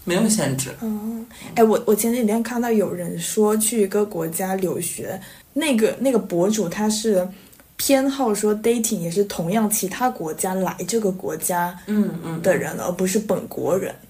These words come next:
Speaker 1: 嗯。
Speaker 2: 就他觉得这样会有一些共同的语言。
Speaker 1: 嗯，嗯，嗯。
Speaker 2: 然后你的话，你是 date-，dating 过当地人。
Speaker 1: 对。
Speaker 2: 也 dating 过其他国家来这个国家的人。
Speaker 1: 对。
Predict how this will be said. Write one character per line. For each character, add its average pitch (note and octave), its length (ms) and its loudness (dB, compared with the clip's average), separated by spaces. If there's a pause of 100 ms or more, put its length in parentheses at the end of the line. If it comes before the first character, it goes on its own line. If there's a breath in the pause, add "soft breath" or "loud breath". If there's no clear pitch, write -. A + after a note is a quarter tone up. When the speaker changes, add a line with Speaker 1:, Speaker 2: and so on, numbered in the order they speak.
(280 loud breath)
Speaker 1:
嗯。 - 60 -10
Speaker 2:
就 A3+ 100 4
他 A#3 160 4
觉 A3+ 140 4
得 F3+ 120 6
这 F#3 160 2
样 G#3 200 2
会 G#3+ 300 2
有 E3+ 160 -2
一 F#3 120 -2
些 F#3 260 -2
共 G3+ 300 2
同 F#3 180 -6 (120)
的 F3+ 360 -6 (300 loud breath)
语 F#3 180 2
言。 E3 200 -2 (360)
Speaker 1:
嗯， F#3+ 180 -4
嗯， - 40 -6
嗯。 - 40 -4
Speaker 2:
然 G#3+ 100 6
后 C4+ 100 8
你 A#3 320 4
的 G3 100 -4
话， A3+ 200 0
你 F3+ 100 0
是 G3+ 180 -4
date-，dating A3 840 2
过 F#3 180 2
当 G#3 280 4
地 G#3+ 120 2
人。 - 300 -6 (420 soft breath)
Speaker 1:
对。 E3 380 0
Speaker 2:
也 G3+ 140 6
dating A3+ 440 4
过 G3 200 4
其 F#3+ 180 0
他 F#3 140 2
国 F#3 160 -2
家 F#3+ 140 0
来 F#3+ 260 2
这 G#3 100 -2
个 G3 80 -4
国 E3 160 -6
家 F3+ 200 -6
的 C#3+ 60 -8
人。 - 160 -12 (160)
Speaker 1:
对。 E3 360 0